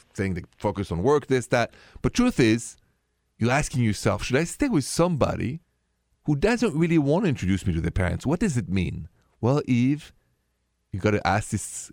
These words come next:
question to yourself. Why would I want to stay with somebody who doesn't introduce me to their parents? And if the reason is not satisfying,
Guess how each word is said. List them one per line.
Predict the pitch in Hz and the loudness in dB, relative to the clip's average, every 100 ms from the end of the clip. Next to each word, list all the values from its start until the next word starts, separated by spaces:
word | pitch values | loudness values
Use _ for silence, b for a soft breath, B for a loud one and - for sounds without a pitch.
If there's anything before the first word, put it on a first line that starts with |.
| - | -4
question | 101 95 - 92 | -2 0 -2 -2
to | - | 0
yourself. | 85 - 82 69 80 - _ _ _ | -2 0 -2 -4 -8 -18 _ _ _
Why | - 92 98 82 | -2 2 2 2
would | 73 101 214 175 - | 0 0 0 0 0
I | 117 165 82 - 87 _ | 2 2 0 -4 -8 _
want | - 95 | -4 -2
to | 87 | -2
stay | - 90 | -2 -4
with | 85 | -4
somebody | - 127 135 98 85 80 90 - _ _ _ _ | -2 -2 0 0 0 0 -4 -10 _ _ _ _
who | 92 | -4
doesn't | 85 95 90 95 | 0 0 0 0
introduce | 87 - 82 92 98 | 0 -2 -2 -2 -2
me | |
to | 87 | -4
their | 85 82 | -2 -2
parents? | - 80 90 92 - - - _ _ _ _ _ _ _ | -2 -4 -4 -8 -16 -18 -20 _ _ _ _ _ _ _
And | 95 92 87 87 | -2 0 0 -4
if | 90 | -6
the | - 87 | -2 0
reason | 82 98 98 87 | 0 -2 0 0
is | 80 | 0
not | 85 78 | -2 -2
satisfying, | - 78 - 90 95 123 170 | -2 -4 -4 -2 0 -2 -4